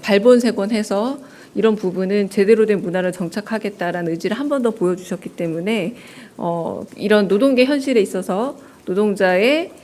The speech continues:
좀 처우, 처우라던가 상황을 개선하는 것에 대한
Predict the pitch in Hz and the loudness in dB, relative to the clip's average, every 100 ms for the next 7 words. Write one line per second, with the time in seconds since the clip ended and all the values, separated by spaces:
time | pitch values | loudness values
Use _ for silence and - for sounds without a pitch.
0 | - - - 175 180 - - - 330 - | -20 -12 -6 -6 -6 -10 -14 -16 -20 -20
1 | - - - - - 285 254 240 - - | -20 -20 -20 -14 -2 0 0 -6 -10 -6
2 | 320 254 165 170 165 185 262 - 302 302 | -2 0 0 -2 -4 -4 -4 -6 -2 0
3 | 247 269 320 - - - 214 254 262 269 | 0 0 -2 -12 -20 -4 -2 0 0 0
4 | 254 240 214 196 180 190 285 | 0 0 -2 -2 -2 -2 -4